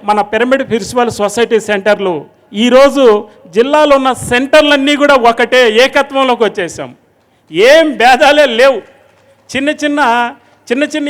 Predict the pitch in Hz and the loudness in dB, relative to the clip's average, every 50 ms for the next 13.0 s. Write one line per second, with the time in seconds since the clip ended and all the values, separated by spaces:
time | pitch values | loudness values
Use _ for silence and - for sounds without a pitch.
0 | 269 262 262 262 269 254 247 - 269 - 269 277 254 247 262 262 254 240 226 262 | -2 -2 -2 -2 -2 -2 -2 -2 -2 2 2 2 2 2 0 -2 -2 -2 0 -2
1 | 247 233 240 233 240 220 208 190 196 190 - _ _ - 190 220 254 247 - 262 | 0 0 0 0 2 2 2 0 0 -6 -12 _ _ -8 -6 -6 -6 -4 -2 -2
2 | 254 247 254 262 247 220 214 220 226 233 220 220 220 214 202 196 196 - 196 196 | -2 -2 -2 -6 -8 -4 -2 -2 -2 -2 -2 -4 -4 -4 -4 -4 -4 -6 -4 -4
3 | 214 240 247 247 240 240 240 220 180 175 202 214 208 247 277 277 294 262 277 262 | -2 -2 -2 -4 -2 -2 -4 -6 -6 -6 -8 -6 -4 -2 -2 -2 -2 -2 0 0
4 | 247 240 - 240 220 196 185 185 - _ _ _ _ _ - 208 202 202 214 196 | -2 0 0 -2 -2 -2 -2 -4 -8 _ _ _ _ _ -4 -4 -4 -4 -2 -4
5 | 220 - 294 294 285 - 208 269 262 254 240 226 220 202 190 190 _ _ _ 214 | -4 0 2 2 2 2 0 -2 -2 -2 -2 -6 -6 -8 -8 -12 _ _ _ -6
6 | 196 190 285 - 330 302 262 254 254 240 233 - 240 208 185 170 170 _ _ _ | -4 -2 -2 0 2 0 0 0 -4 -4 -6 -6 -4 -4 -4 -4 -6 _ _ _
7 | _ _ _ _ 185 185 226 277 285 - 294 285 285 254 285 277 254 254 247 226 | _ _ _ _ -4 0 0 0 2 0 -2 -2 -2 -4 -4 -4 -4 -4 -4 -4
8 | 208 233 226 226 226 247 233 208 185 180 - _ _ _ _ _ 196 196 226 285 | -2 -2 -4 -4 -4 -8 -6 -6 -6 -6 -8 _ _ _ _ _ -6 -2 0 0
9 | 285 285 - 320 285 - - 254 240 240 254 254 254 247 240 240 226 220 226 214 | 0 -2 -2 -2 -2 -2 0 -4 -4 -2 -2 -4 -4 -2 -2 -2 -2 0 0 0
10 | 220 226 226 208 220 208 190 180 180 151 - - 196 226 302 311 - - 302 285 | 0 0 -2 -2 -2 -4 -2 -4 -6 -10 -12 -4 0 2 2 2 0 0 -2 -2
11 | 254 247 240 214 190 190 196 247 294 285 277 269 269 - 254 233 - 233 254 269 | 0 2 2 2 2 0 0 2 2 4 2 2 -2 0 -4 -4 -2 0 0 0
12 | 262 285 269 247 233 240 240 240 247 247 233 226 220 214 202 214 202 208 185 | 2 0 -2 -2 -2 -2 -2 0 0 0 -2 -2 -4 -4 -4 -2 -2 0 0